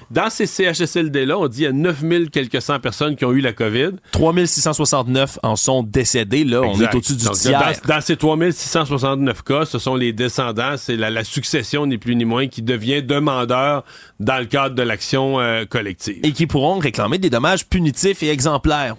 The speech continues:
Speaker 2: aussi, là, au travers de tout ça, dans cette action collective qui est autorisé maintenant. On parle quand même, là, soixante-six C H S L D publics qui ont connu des éclosions, le majeur, c'est plus de vingt-cinq pour cent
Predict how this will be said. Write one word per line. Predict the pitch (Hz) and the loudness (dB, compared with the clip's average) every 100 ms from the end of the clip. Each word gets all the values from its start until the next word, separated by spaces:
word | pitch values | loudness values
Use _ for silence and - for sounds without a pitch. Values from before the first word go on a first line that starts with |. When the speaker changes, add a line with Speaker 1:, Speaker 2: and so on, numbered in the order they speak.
| - | -8
Speaker 2:
aussi, | - - 127 | -4 -2 0
là, | 113 | 0
au | 123 | 0
travers | - 113 127 147 | -2 0 0 0
de | 117 131 | 0 -2
tout | - 131 | 0 0
ça, | - 160 165 | 2 2 0
dans | 120 107 | 0 -2
cette | - 151 | 0 0
action | 117 - 151 | -2 0 0
collective | 156 120 - 185 | 0 -2 0 -2
qui | 180 147 | 0 0
est | 127 | 0
autorisé | - 123 110 139 196 | 0 0 2 2 0
maintenant. | 180 170 170 151 - 135 165 214 - - - | 2 2 0 -2 0 2 2 -2 -6 -12 -6
On | 104 | -2
parle | 139 160 | 0 0
quand | 131 117 | 0 0
même, | 151 180 | 0 2
là, | 139 | 2
soixante-six | 131 165 165 139 175 | 2 0 0 0 -2
C | - | 0
H | 139 - | 0 0
S | 139 | 0
L | 131 | 0
D | 117 160 | 2 0
publics | 120 139 165 | 2 0 0
qui | |
ont | 120 | -2
connu | 127 123 170 104 | 0 2 0 2
des | 110 123 | 0 2
éclosions, | 131 123 113 151 165 | 2 2 2 2 2
le | 120 | 0
majeur, | 107 113 127 160 175 135 151 156 | 0 0 2 2 0 0 0 0
c'est | - 113 | -4 -2
plus | - 185 170 | 2 2 2
de | |
vingt-cinq | 151 135 147 143 | -2 0 -2 -2
pour | 131 98 | -2 -2
cent | 143 | -2